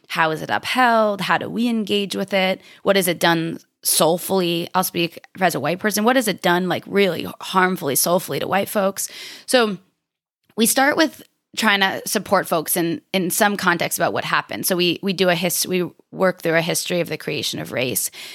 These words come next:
And I usually lead that using the language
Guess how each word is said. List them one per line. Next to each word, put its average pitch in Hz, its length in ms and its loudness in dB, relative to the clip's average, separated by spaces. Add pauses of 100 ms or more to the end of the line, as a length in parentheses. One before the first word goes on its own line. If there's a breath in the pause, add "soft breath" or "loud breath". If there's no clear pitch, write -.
(140 loud breath)
And 175 380 0 (420 loud breath)
I 202 100 2
usually 196 540 0
lead 180 280 -2
that 165 220 2
using 170 380 0
the 160 340 2 (180)
language 165 760 0